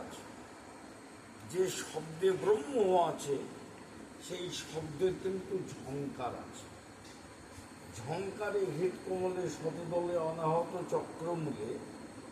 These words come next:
একটা ওঙ্কার ধ্বনি তোলে। যাই হোক, কথা সংক্ষেপে বলতে গেলে আমার পা কিন্তু এইরকম থাকবে, তো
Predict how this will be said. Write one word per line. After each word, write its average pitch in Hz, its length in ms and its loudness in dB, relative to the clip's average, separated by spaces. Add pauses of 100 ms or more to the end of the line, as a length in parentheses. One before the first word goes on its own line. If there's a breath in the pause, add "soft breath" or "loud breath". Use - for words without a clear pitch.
(520)
একটা - 200 -2 (260)
ওঙ্কার 214 460 0 (100)
ধ্বনি 147 320 0
তোলে। - 220 -8 (2500)
যাই 233 200 10 (100)
হোক, 202 200 2 (680)
কথা 180 220 2 (220)
সংক্ষেপে 175 440 2 (100)
বলতে 175 280 -2
গেলে 170 200 0
আমার 165 160 0 (100)
পা 160 100 2 (120)
কিন্তু 180 300 -4
এইরকম 180 320 0 (140)
থাকবে, 160 380 -2
তো 170 60 0